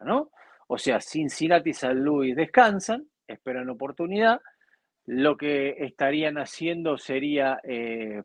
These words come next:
Portland, Dallas, Montreal, D C, en este momento, creo que sería.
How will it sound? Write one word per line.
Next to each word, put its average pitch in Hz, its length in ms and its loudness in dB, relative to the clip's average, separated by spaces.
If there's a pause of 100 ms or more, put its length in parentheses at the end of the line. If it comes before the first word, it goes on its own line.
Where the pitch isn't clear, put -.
(220)
Portland, 160 540 2
Dallas, 175 340 4
Montreal, 135 720 0
D 139 140 -4
C, 226 320 -8 (920)
en 127 120 -8
este 131 200 -6
momento, 185 580 -4
creo 147 180 -4
que 139 80 -6
sería. 175 400 0